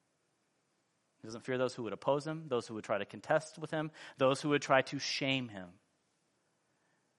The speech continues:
In fact, what we see is he says, "Okay, come on, stand up with me. We'll go to court together. You can make your case, I'll make mine." And his case is, he points to God and he says, "Behold, the Lord God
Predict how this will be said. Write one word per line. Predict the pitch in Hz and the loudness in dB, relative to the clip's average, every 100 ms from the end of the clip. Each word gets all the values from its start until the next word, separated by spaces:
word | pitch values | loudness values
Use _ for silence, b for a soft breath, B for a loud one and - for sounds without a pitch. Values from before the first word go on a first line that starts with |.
| _ _ | _ _
In | |
fact, | 139 123 | 0 0
what | 135 | 0
we | 110 | -4
see | 107 151 120 | -4 -2 -2
is | 104 | -4
he | - | -8
says, | 120 107 - _ _ _ - | -4 -4 -6 _ _ _ 0
"Okay, | 190 196 185 | 6 8 8
come | - 190 | 6 8
on, | 202 185 180 - _ _ b b | 8 8 0 -20 _ _ b b
stand | - 185 180 | 2 6 12
up | 190 185 | 12 10
with | 175 165 | 4 4
me. | 170 170 b b | 2 2 b b
We'll | 147 | 4
go | 160 185 | 8 8
to | 185 | 8
court | 185 190 | 6 6
together. | 180 170 170 170 190 - B B B B B | 8 10 12 10 6 0 B B B B B
You | 147 | 4
can | 196 | 6
make | 190 196 | 8 8
your | 208 | 6
case, | - 202 185 180 160 | 8 8 8 2 4
I'll | 151 | 6
make | 165 175 | 6 4
mine." | 185 185 170 165 160 _ _ _ _ _ _ _ _ _ _ _ - | 8 8 8 2 -6 _ _ _ _ _ _ _ _ _ _ _ -10
And | 104 | -2
his | 147 - | -2 2
case | 147 139 | 0 2
is, | 139 120 | -4 -4
he | 107 | -8
points | 98 135 135 | -6 -6 -4
to | - | -4
God | 127 120 117 123 | 2 4 4 2
and | 120 | -4
he | |
says, | 113 113 101 | -4 -6 -6
"Behold, | 117 107 - 151 160 175 180 B B - | -10 -12 -2 6 8 8 4 B B -2
the | 117 | 0
Lord | 107 117 131 143 | 0 2 2 4
God | 147 104 85 | 4 4 0